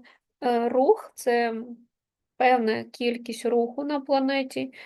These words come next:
і щоб щось рухалося, потрібно, щоб, е, щось зупинилося. Тобто є якийсь банк руху, і звідки береться рух.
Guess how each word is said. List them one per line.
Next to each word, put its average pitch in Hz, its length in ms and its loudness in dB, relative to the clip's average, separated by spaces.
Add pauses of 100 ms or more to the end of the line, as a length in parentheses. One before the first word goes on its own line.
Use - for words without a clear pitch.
(160)
і 233 120 -4
щоб 240 240 0
щось 240 440 0 (220)
рухалося, 269 760 6
потрібно, 247 480 2
щоб, 247 340 0
е, 240 300 4
щось 339 320 0
зупинилося. 240 880 -2 (1160)
Тобто 247 260 -4
є 269 240 2
якийсь 262 380 0
банк 233 500 4
руху, 285 480 6
і 254 60 0
звідки 269 420 -4
береться 240 580 4
рух. 233 300 -10